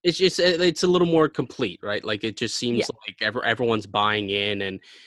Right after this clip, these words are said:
Speaker 1: it's funny, you hear these cliches like, "Yeah, we wanna, we wanna do the little things right, and, and things will just start kind of falling into place." I don't really understand what that means. You know, as, I guess, uh, like, a simpleton such as myself, who's never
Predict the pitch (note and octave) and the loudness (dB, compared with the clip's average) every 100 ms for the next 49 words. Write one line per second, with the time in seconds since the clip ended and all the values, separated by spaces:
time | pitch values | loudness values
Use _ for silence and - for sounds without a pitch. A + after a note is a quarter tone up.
0 | - A#2+ - C3+ A2+ G2 - C#3+ C#3 C3+ | -10 -8 -2 0 0 -2 2 4 6 6
1 | A2+ A#2 - - B2+ A2 A#2 G#2+ G2+ G2 | 4 -2 -2 0 2 2 2 2 0 -2
2 | F#2+ A2 A2 G#2+ A2 A2+ A2 G#2 A2 A2+ | -2 0 2 0 0 2 2 0 0 0
3 | A2+ G#2+ A2+ G#2+ G2+ G#2+ G2 G#2 F#2+ F#2 | 2 2 0 0 0 0 -2 -2 -4 -4
4 | G2+ G2 F#2 - F#2+ F#2 - G2+ G2 F#2 | -2 -2 -2 -6 -8 -8 -8 -8 -8 -4
5 | A2 G2+ G2 - G2 - G2+ G2 _ - | -2 -2 -6 -6 -6 -2 -2 -2 _ -6
6 | A2 G#2 - A2 G#2 F#2+ - - A2 G2+ | -4 -2 -2 -2 -2 -4 -6 -2 0 0
7 | - - - - C3+ E3+ E3+ E3 D3 C#3 | -4 -16 -20 -4 4 6 8 8 6 2
8 | - C#3 C#3 B2 A#2+ G#2 A#2+ G#2 G2 G#2 | 2 2 2 2 0 0 -2 -2 -4 -8
9 | G#2 G#2 A2+ - C3 B2+ B2 - A#2 A#2 | -4 -2 -2 -2 -4 2 2 2 -2 -2
10 | A2+ B2 - C#3 C#3+ C#3+ B2+ C#3 C3 A#2+ | -4 -2 0 0 0 0 0 0 -2 -2
11 | B2 A#2 - A#2+ G#2 A#2 G#2+ A#2 A2+ A2 | -2 0 2 2 0 -6 -4 -2 0 0